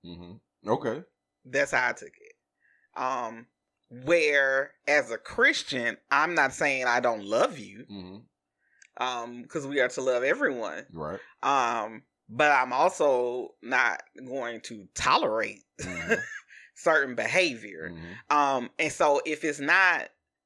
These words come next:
Speaker 2: if we don't go into what is, what is the action that we take after the conversation, I think some people will take that as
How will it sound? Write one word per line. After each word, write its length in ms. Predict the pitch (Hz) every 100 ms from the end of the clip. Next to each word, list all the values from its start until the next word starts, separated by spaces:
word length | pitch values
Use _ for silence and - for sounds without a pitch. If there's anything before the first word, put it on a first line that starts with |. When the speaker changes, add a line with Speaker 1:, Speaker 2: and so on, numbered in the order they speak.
| _ _ _ -
Speaker 2:
if 140 | 127 131
we 140 | 214
don't 220 | 175 135
go 260 | 147 165 156
into 400 | 147 - 175 143
what 420 | 113 107 156 208 -
is, 400 | 160 170 160 - -
what 400 | 113 147 170 165
is 160 | 147
the 220 | 143 127
action 440 | 165 190 - 196 180
that 180 | 151 131
we 100 | 139
take 340 | 185 165 -
after 280 | 143 151 151
the 120 | 143
conversation, 800 | - 156 127 123 - 156 165 170 165 - - -
I 100 | 151
think 240 | 147 151 -
some 180 | 170
people 280 | 208 160 143
will 100 | 139
take 260 | 135 139 123
that 180 | 135 131
as 640 | 127 127 123 123 123 -